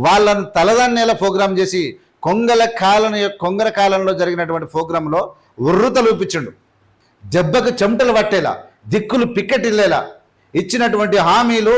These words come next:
మేనిఫెస్టోకి వెళ్ళి మొదలు పెడితే మాటల యుద్ధం చేస్తూ, ఇలా వాళ్ళ యొక్క దోపిడీని, దొంగ రాజకీయాలను,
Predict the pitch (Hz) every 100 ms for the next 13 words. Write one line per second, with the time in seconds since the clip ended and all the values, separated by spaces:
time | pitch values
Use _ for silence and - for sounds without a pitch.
0 | 220 185 233 214 233 226 196 208 190 190
1 | 233 233 220 220 165 - _ 135 156 220
2 | 233 226 208 180 156 240 208 202 202 196
3 | 135 - _ _ - 151 170 143 101 -
4 | _ _ _ 113 139 185 214 214 202 196
5 | 147 151 226 233 214 180 170 226 240 220
6 | 208 170 190 185 160